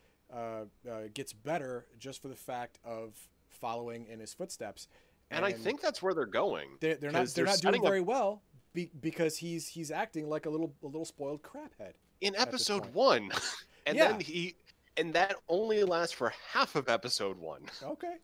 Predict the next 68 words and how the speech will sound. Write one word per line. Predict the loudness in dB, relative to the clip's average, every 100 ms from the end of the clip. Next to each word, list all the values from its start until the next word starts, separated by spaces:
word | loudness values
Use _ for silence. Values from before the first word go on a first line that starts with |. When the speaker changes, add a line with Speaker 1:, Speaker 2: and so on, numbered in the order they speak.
| _
Speaker 1:
I'm | -8 -6
just | -2
saying. | -2 -2 -2
I |
didn't | 0 2
like | 2
Speaker 2:
Because | 2 0
then | 4 4 2
he | -2
gets | 0 2
up | 2
on | 4 2
the, |
he | 0
has | -4
the | -4
scene | -4 -2 0
on | -2
the | -2
couch, | -2 0 0 -2
and | -6
he's | -2
like, | -2 -4 0
"Oh, | 4 4
I | 4
gotta | 2 2
go | 0 -2
do | -2 -2
something | 0 0 0 0
now," | 2 0 -2
and | -2
then | -2
he | -2
goes | -4 -6
and | -4
does | -2 -2
stuff. | -6 -14 _
Speaker 1:
Yeah, | -14 -14 _ _
but | -12 -8
still, | -2 -2 -2
his, | -6 -6
that, | -6 -6
that | -8
personality | -6 -6 -4 -4 -4
flaw | -4 -4 -4
is |
still | -6 -6
there, | -4 -6
and | -6
I |
don't | -8
like | -8 -10
Picard | -8 -8 -6
personality | -6 -6 -8 -8 -10
flaws. | -14 -16 -20 _ _ -12
That's | -12 -10
me. | -8
Speaker 2:
He's | -6 -4
had | -2 -2
personality | -2 -4 -2 -2 -4
flaws. | -6 -6 -6
I | -2
mean, | 4 4
Speaker 1:
Ah. |
Speaker 2:
the, | 4 -4 -14
the | -12 -12 -12 _ _ _
first | -4 2 4 4
contact | 2 8 8 8 8 8 8 6 2